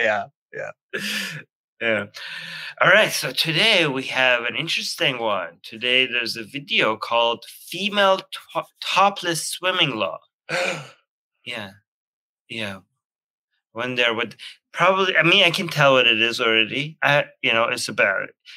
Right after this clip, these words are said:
Speaker 2: these conservative people being afraid of women's bodies.
Speaker 1: Mm-hmm.
Speaker 2: You know,
Speaker 1: Mm-hmm.
Speaker 2: I don't know what it is with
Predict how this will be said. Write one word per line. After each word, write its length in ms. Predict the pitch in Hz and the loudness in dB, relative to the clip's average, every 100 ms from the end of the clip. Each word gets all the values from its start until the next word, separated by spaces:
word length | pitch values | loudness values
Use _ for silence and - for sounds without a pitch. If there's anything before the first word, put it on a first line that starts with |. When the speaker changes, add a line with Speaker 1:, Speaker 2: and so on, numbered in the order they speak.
| - - | -16 -4
Speaker 2:
these 220 | 135 - - - - _ _ _ _ - | -4 -4 -10 -20 -20 _ _ _ _ -4
conservative 640 | 170 156 180 165 165 156 | -2 2 2 4 2 2
people 400 | 156 156 156 175 | -2 0 2 0
being 320 | 143 143 143 | 2 2 2
afraid 480 | 127 - 135 127 131 | 0 2 2 4 4
of 180 | 131 117 | 2 2
women's 400 | 123 131 131 113 _ | -2 -2 -4 -8 _
bodies. 760 | - 113 117 117 123 131 135 - - | -10 0 2 2 0 -2 -8 -16 -14
Speaker 1:
Mm-hmm. 260 | 110 107 104 _ _ _ _ | -12 -10 -12 _ _ _ _
Speaker 2:
You 100 | 160 | 0
know, 160 | 147 135 | 2 0
Speaker 1:
Mm-hmm. 120 | 202 - _ _ _ _ _ - | -4 -16 _ _ _ _ _ 0
Speaker 2:
I 60 | 156 | 2
don't 140 | 190 | 4
know 100 | 208 | 4
what 180 | 190 180 | 2 2
it 100 | 160 | 4
is 320 | 160 156 127 | 4 2 2
with 220 | 135 127 | 0 0